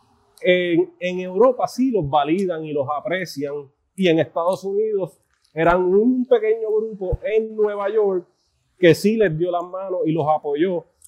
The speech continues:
pero fue un momento de cinco años, después se pierde, por, se vuelve a las calles y vuelve a otras cosas,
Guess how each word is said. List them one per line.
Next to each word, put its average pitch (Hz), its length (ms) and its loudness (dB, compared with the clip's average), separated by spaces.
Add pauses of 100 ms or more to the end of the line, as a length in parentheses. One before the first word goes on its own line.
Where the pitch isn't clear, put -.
(220)
pero 170 640 2 (160)
fue 202 440 0 (300)
un 202 180 4
momento 202 500 2
de 151 280 2 (340)
cinco 185 520 -4
años, 147 360 0 (340)
después 160 540 0
se 180 160 -4
pierde, 175 500 -4
por, 143 400 -2 (100)
se - 220 0
vuelve 147 320 0
a 170 60 0
las - 180 -2
calles 156 400 -6
y 143 100 -6
vuelve 139 240 -6
a 156 40 -8
otras 160 240 -6
cosas, 180 320 -8